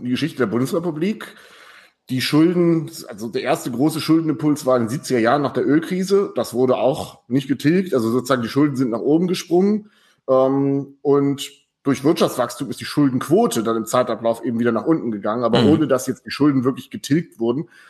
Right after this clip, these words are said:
Speaker 1: Dann kam die deutsche Einheit und es war vollkommen, äh, wäre völlig illusorisch gewesen, so etwas wie die deutsche Einheit, äh, jetzt quasi, da waren natürlich Schulden en masse, ja, und, äh, die wurden auch so gesehen nie zurückgezahlt, das wäre auch gar nicht gegangen.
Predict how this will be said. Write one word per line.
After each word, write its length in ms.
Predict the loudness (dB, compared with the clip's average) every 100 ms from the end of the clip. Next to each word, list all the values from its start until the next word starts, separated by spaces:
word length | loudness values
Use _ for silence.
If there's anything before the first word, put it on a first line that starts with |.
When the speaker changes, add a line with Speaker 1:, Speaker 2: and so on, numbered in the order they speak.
| -4
Speaker 1:
Dann 100 | -2
kam 220 | 0 0
die 80 | 2
deutsche 320 | 2 2 0
Einheit 520 | 2 4 4 2 -2
und 60 | -6
es 140 | -4
war 100 | -6
vollkommen, 880 | -6 -4 0 0 2 0 2 -2 -4
äh, 60 | 2
wäre 400 | 4 4 2 -4
völlig 380 | -2 -2 -2 -2
illusorisch 480 | -2 2 2 2 0
gewesen, 320 | -2 -2 0
so 80 | 0
etwas 240 | 0 -4
wie 60 | -4
die 80 |
deutsche 320 | 0 -2 -2 -2
Einheit, 460 | 0 2 0 -2 _ _ _ _ 0
äh, 260 | 4 4
jetzt 200 | 2 -4
quasi, 560 | -2 0 2 0 -2 -8 _ -20
da 140 | -12
waren 140 | -8
natürlich 340 | -6 -2 0 0
Schulden 640 | 0 0 2 2 2 0 -8 -4
en 180 | 0 2
masse, 480 | 0 -2 -6 -10 -4
ja, 140 | -2
und, 420 | -2 -2 -6 -4 0
äh, 120 | 0
die 140 | 2
wurden 160 | 0 2
auch 220 | 0 -2
so 80 | -2
gesehen 260 | 0 0
nie 160 | -2 -6
zurückgezahlt, 800 | -6 -6 -6 -8 -4 -2 -2 -4
das 140 | -6
wäre 100 | -4
auch 60 | -4
gar 140 | -4
nicht 120 | -6 -8
gegangen. 380 | -8 -6 -6